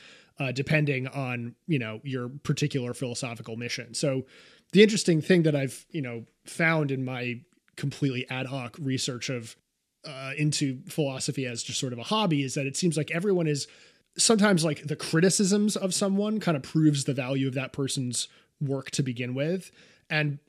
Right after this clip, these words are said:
interesting things happen when other intelligent people kind of take a pickaxe to a previous philosopher and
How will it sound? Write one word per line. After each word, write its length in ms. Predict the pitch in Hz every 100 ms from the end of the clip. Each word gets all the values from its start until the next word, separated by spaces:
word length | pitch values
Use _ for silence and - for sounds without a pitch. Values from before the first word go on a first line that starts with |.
| _ _ _ _ -
interesting 500 | 185 - 165 180 151
things 260 | 151 143
happen 480 | - 139 135 139 131
when 180 | 127 127
other 440 | 151 143 139 135 135
intelligent 540 | 147 135 135 117 127
people 320 | - 127 120
kind 200 | 113 131
of 60 | 120
take 180 | - 151
a 60 | 120
pickaxe 580 | - 143 127 110 - -
to 120 | 135
a 40 |
previous 440 | 110 135 120 120 -
philosopher 640 | 127 117 113 - - 117
and 360 | 113 117 113